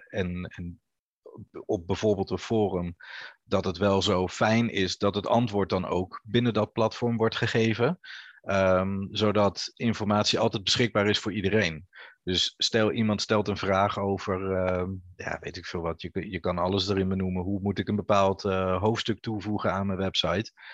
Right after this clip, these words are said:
Eh, op het moment dat die vraag beantwoord is en die is duidelijk zichtbaar, dan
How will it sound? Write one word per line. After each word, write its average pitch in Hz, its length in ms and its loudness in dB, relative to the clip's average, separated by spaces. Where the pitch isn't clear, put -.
Eh, 107 220 -2
op 98 120 -2
het 101 80 -6
moment 117 260 4
dat 110 120 -4
die 113 100 -2
vraag 107 280 2
beantwoord 113 560 0
is 95 240 2
en 101 300 -2
die 104 180 0
is 98 180 -2
duidelijk 101 640 0
zichtbaar, 101 680 0
dan 98 380 0